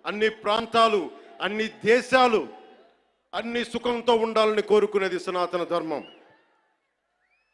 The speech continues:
అలాంటి సనాతన ధర్మానికి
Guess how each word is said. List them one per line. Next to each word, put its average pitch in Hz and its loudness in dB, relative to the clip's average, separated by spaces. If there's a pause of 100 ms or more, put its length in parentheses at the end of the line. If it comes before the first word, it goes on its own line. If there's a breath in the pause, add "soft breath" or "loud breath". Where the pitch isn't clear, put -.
అలాంటి 247 4
సనాతన 262 0
ధర్మానికి 247 2